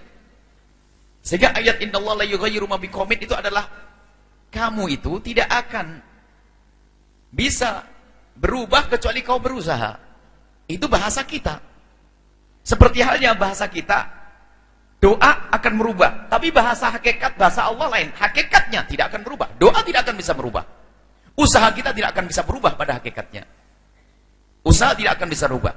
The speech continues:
Akan tapi dalam bahasa kita, usaha itu akan merubah.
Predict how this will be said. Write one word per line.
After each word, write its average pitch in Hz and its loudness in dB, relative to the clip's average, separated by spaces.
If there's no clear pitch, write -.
Akan 220 2
tapi - 0
dalam 190 0
bahasa 156 -4
kita, 104 -4
usaha 196 4
itu 220 -2
akan 233 -4
merubah. 151 0